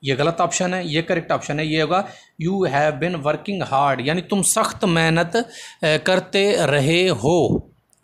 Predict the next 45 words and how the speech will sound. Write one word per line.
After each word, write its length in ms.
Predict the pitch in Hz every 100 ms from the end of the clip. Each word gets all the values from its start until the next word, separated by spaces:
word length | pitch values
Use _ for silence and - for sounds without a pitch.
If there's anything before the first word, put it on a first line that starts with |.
| _
ठीक 200 | - 220
है। 360 | 214 139 - - _ -
तो 240 | 175 185
सख्ती 440 | 185 - - - 220
से 140 | 185
मेहनत 240 | 156 147 156
नहीं 120 | 185
करते 300 | 147 120 139
रहे 100 | 113
हो, 80 | 113
ये 160 | 143
गलत 220 | 151 160 165
हो 60 |
जाएगा, 240 | 147 151 135
ये 180 | 107 104
सही 260 | - 104
है। 60 | 104
अच्छा, 280 | 107 - 107
अब 280 | - 147
फ़ाइव, 480 | 135 - 160 143 113
अब 100 | 143 139
ये 160 | 180
बहुत 220 | 180 196 185
इंपॉर्टेंट 500 | 175 190 185 190 180
है, 140 | 190 - - - 165
हम 160 | 156
आम 240 | 165 196 196
जिंदगी 340 | 190 190 190
में 120 | 180
इसको 220 | 170 - 156
यूज़ 260 | 170 170
करते 260 | 185 175 175
हैं, 40 |
आपने 200 | 156 160
अक्सर 220 | 160 180
लोगों 240 | 160 151 156
से 100 | 147
सुना 260 | - 170
भी 120 | 170 160
होगा, 160 | 165
वो 140 | 160 131
गलत 280 | 151 170
यूज़ 200 | 139 107
करते 300 | - 101 -
हैं। 160 | 98